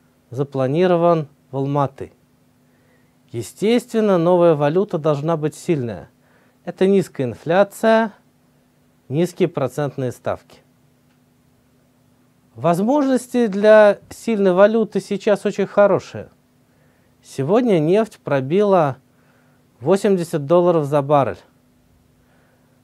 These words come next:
Кроме традиционных причин,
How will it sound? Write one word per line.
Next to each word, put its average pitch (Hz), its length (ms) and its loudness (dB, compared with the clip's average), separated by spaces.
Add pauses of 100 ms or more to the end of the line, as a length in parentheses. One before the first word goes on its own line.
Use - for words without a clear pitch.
(220)
Кроме 220 580 4
традиционных 165 760 -4
причин, 208 760 -4